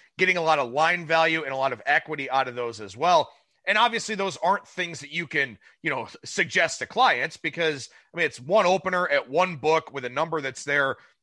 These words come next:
generally for minutes, if that long. But that's something I think that you found to be really profitable for you this year. And it's a reaffirmation of the fact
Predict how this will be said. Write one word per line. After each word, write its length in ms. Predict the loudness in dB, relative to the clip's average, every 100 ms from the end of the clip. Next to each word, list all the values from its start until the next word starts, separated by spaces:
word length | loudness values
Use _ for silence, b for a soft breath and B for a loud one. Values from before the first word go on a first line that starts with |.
| _ -4
generally 480 | 0 2 2 0
for 180 | -2 -6
minutes, 640 | -10 -2 0 0 -4 -10 -2
if 220 | -2 -2
that 260 | 0 2 2
long. 300 | -4 -6 -6 -8 b b _
But 200 | 0 0 _ _
that's 220 | 0 0 -2
something 200 | -2 0
I 40 |
think 160 | 0 -4
that 100 | -6
you 100 | -6
found 520 | 0 2 4 0 -6 b b _
to 80 | -4
be 200 | 0 0
really 280 | 0 -2 -2
profitable 640 | 0 4 4 4 -2 -4
for 220 | -4 -4
you 140 | -2 -2
this 280 | -2 -2 0
year. 240 | 2 0 B B B
And 80 | 0
it's 120 | 0
a 80 | 0
reaffirmation 1300 | 0 0 0 2 2 2 0 -2 0 0 0 -4 -2
of 200 | -2 -2
the 80 | -8
fact 380 | 0 2 2